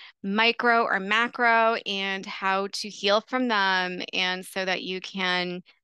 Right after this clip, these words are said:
you know, stop repeating similar patterns of behavior or this feeling of being stuck or self-sabotage. And we'll, we'll, we'll dive deep with Dorcas on that.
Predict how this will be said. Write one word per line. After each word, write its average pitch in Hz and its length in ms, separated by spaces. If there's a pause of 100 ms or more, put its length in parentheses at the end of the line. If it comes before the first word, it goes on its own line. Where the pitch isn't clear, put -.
(240)
you 220 100
know, 185 160
stop 185 560
repeating 190 600
similar 175 380
patterns 208 560
of 185 140
behavior 196 880
or 175 220
this 180 200
feeling 180 360
of 175 100
being - 220
stuck 254 800 (480)
or 180 400
self-sabotage. 233 1120 (100)
And 208 260
we'll, 349 240
we'll, 381 240
we'll 494 200
dive 294 240
deep 247 200
with 226 180
Dorcas 220 380
on 196 260
that. 190 320